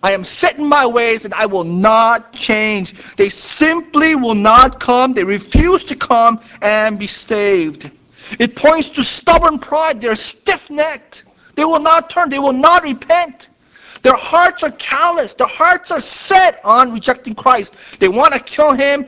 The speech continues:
and nothing else matters. They are blinded by Mount Everest-sized pride. Utterly refuse to submit to him.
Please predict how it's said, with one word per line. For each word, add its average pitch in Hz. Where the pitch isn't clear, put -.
and 208
nothing 269
else 233
matters. 208
They 285
are 254
blinded 262
by 220
Mount 254
Everest-sized 254
pride. 202
Utterly 233
refuse 190
to -
submit 165
to 156
him. 135